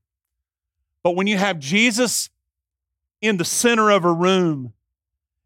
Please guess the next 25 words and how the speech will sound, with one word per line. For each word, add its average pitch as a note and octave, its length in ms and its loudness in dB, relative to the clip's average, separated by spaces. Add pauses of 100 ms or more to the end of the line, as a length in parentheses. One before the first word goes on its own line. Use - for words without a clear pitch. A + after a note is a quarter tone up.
everything A3 960 -2
only F#3+ 380 0
junks E3 640 -4
up D#3+ 240 2
the B2+ 160 -6
decor. G#2 580 -12 (1600)
When, G#3+ 160 -2
when A3 180 0
Jesus C#4 800 0 (320)
is F3+ 120 -2
in A#3 100 2
the G3 80 0
center D4 460 2
of A#3+ 120 2
your G3 140 2
life, F#3 400 0
when G#3 180 -6
Jesus D4+ 560 0
is A3 160 -2
at A3 200 -6
the F3+ 60 -6
center D#4 600 2 (240)
of G#3 240 0
your C#3+ 100 -6
church, - 1000 -2